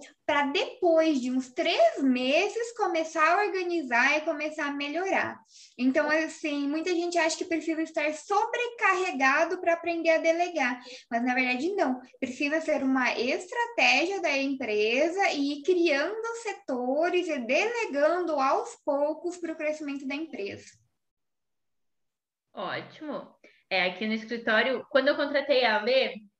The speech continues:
Speaker 2: na verdade, aqui no escritório, né, que você foi, tipo, quem foi dando os caminhos das, das pedras. É, tanto quando a gente abriu o C N P J foi a mesma coisa, não tinha nenhuma demanda. A gente só falou, "Ah, vamos abrir C N P J pra ver qual é."
Speaker 1: Uhum.
Speaker 2: Surgiu várias demandas.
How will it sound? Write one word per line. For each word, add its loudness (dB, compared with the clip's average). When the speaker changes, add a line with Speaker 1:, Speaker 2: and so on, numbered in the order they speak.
Speaker 2:
na -6
verdade, 2
aqui 0
no -6
escritório, -4
né, -4
que -10
você -4
foi, 2
tipo, -6
quem -6
foi 4
dando 2
os -6
caminhos -2
das, 0
das 0
pedras. 0
É, 2
tanto 6
quando 0
a 2
gente -2
abriu 0
o 2
C -6
N -6
P 0
J 0
foi 2
a 2
mesma -4
coisa, -2
não 0
tinha -2
nenhuma 2
demanda. 0
A -12
gente -10
só -6
falou, 0
"Ah, 2
vamos -6
abrir -4
C -4
N -6
P -6
J 2
pra 0
ver 0
qual 2
é." 4
Speaker 1:
Uhum. -4
Speaker 2:
Surgiu -4
várias 2
demandas. -4